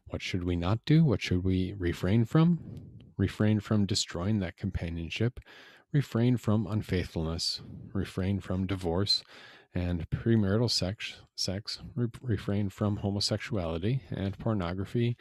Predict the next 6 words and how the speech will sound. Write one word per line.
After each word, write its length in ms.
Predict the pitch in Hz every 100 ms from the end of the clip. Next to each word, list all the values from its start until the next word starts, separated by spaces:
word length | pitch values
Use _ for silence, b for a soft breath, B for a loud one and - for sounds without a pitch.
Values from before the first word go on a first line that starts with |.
| B B B B
and, 380 | - 98 98 98
um, 400 | 95 95 95 98 -
impure 360 | 101 92 107 107
thoughts 340 | 87 80 -
and 100 | 107
words. 460 | 127 101 85 -